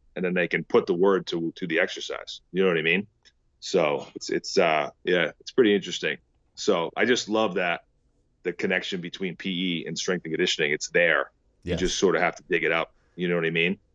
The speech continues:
Speaker 2: A hundred percent.
Speaker 1: Um, it, we even played a game, like, so, for example, like, you, you'll appreciate this, is we played a game of tag, but I made the kids sort of, like,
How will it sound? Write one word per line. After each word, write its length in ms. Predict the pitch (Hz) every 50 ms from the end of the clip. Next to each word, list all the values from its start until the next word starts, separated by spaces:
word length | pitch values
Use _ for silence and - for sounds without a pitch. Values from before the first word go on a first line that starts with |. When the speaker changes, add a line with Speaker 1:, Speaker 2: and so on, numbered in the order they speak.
| _ _ _ _
Speaker 2:
A 120 | - 82
hundred 240 | 78 80 80 76 73
percent. 380 | 71 71 71 - - 73 71 -
Speaker 1:
Um, 80 | -
it, 120 | - 113 - _ _ _ _ _ _ _ _ _ _ _ _ _ -
we 100 | 120 120
even 220 | 120 113 110 101
played 220 | - - 113 101
a 40 | 95
game, 280 | 92 87 104 98 95 95
like, 160 | 90 85 -
so, 300 | - - 98 82 80 80 - - - _ _ _ _
for 160 | - 104 95
example, 460 | 87 82 - 101 92 87 - - 82
like, 200 | 82 82 73 69 _ _ _ _ -
you, 120 | 98 90 - _ _ _ _ _ _ _ _ _ _ _
you'll 140 | - 95 92
appreciate 500 | 85 - 98 90 82 - - 82 80 -
this, 260 | - 90 85 82 -
is 220 | 82 76 - - - _ - - _ _ _ _ _ _ _ _ _ _ _ _ _ _ _ _ _ _ _ _ _
we 120 | - 101 92
played 200 | - 107 101 95
a 40 |
game 220 | 87 95 95 92 82
of 80 | 76
tag, 320 | - - 98 98 92 85 80
but 100 | 85 80
I 80 | 80 82
made 220 | 87 87 87 90
the 80 | 87 82
kids 260 | - 101 90 82 -
sort 200 | - - 92 87
of, 80 | 82 -
like, 200 | 90 80 76 -